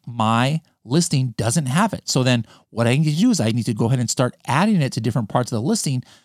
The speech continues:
until I can make sure that all of these individual keywords that I had targeted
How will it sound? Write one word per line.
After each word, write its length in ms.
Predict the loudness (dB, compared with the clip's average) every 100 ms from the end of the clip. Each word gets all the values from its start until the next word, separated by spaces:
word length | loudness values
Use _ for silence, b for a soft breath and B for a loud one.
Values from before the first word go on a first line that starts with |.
| b b
until 400 | -4 -2 0 0
I 100 | 0
can 200 | 0 0
make 160 | 0 -2
sure 240 | -4 -2
that 180 | -2 -6 -2
all 400 | 2 2 0 -4
of 180 | -6 -4
these 300 | -2 -2 -6 _ _ _ -2
individual 720 | 0 2 2 0 2 0 0
keywords 600 | -4 -2 0 0 -2 -4
that 100 | -4
I 60 |
had 180 | -2 -4
targeted 560 | -6 -6 -4 -4 -6